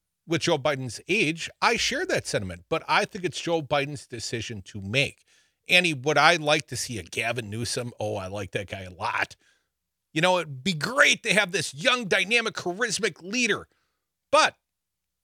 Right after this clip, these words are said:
that's not what we've got. We've got an incumbent president who's a little bit older, a little bit wiser,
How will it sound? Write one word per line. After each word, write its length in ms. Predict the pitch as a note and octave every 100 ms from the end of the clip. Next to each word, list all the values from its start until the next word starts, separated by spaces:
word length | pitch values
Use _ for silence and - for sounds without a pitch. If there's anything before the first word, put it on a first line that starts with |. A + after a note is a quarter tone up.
| -
that's 220 | F#3+ -
not 120 | G#3+
what 140 | G3 D3
we've 160 | D3
got. 260 | F#3+ C4+ -
We've 140 | C3+ C3
got 160 | E3+
an 60 | D#3
incumbent 600 | C#3+ - F3 F#3 F3+ -
president 640 | - C3 F#2+ F#2 C3 A3 - _ _ _
who's 160 | G3+ F#3+
a 20 |
little 140 | E4+
bit 120 | F#4+ E4
older, 400 | D#4+ D#4+ A2 - _ _ -
a 40 |
little 120 | G#3
bit 200 | F#3+ D3
wiser, 560 | C3+ G3 G#3 - G#2